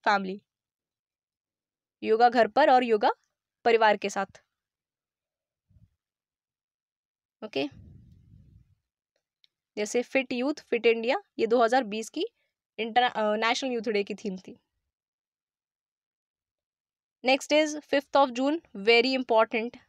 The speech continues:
इसे तो स्किप ही मत करना बिल्कुल भी, वर्ल्ड एनवायरनमेंट डे, इकोसिस्टम रिस्टोरेशन।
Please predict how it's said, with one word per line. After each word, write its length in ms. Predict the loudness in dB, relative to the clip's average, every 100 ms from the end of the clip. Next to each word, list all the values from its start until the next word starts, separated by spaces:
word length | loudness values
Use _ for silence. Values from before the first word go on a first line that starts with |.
| _ _ _ _ -16
इसे 120 | -10
तो 100 | -10
स्किप 320 | -6 -6 -4
ही 60 | -6
मत 180 | -6
करना 240 | -4 -4 -4
बिल्कुल 320 | -8 -8 -10
भी, 200 | -10 -14 _ _ _ _ _ _ _ _ _ _ _ 2
वर्ल्ड 240 | 4 4
एनवायरनमेंट 500 | 2 0 0 -2 -2
डे, 140 | -4 -4 _ _ _ _ _ _ _ _ _ _ -8
इकोसिस्टम 640 | -4 -2 -2 -2 -4 -4 -4
रिस्टोरेशन। 680 | -8 -6 -4 -4 -8 -12